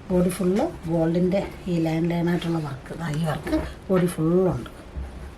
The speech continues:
നല്ല ഗ്രീൻ കളറാണ്. ഇതാണ് ഇതിൻ്റെ കളർ കോമ്പിനേഷൻ. ഡാർക്ക് ബ്രിഞ്ചാൾ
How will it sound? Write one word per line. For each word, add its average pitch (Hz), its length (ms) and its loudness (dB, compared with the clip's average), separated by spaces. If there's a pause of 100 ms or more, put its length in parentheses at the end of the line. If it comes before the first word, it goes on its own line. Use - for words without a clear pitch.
(1300)
നല്ല 196 400 4
ഗ്രീൻ 151 260 0
കളറാണ്. 139 360 -6 (680)
ഇതാണ് 156 240 -2
ഇതിൻ്റെ 156 240 0
കളർ 147 240 -6
കോമ്പിനേഷൻ. 156 480 -4 (4000)
ഡാർക്ക് 202 360 6
ബ്രിഞ്ചാൾ 175 300 6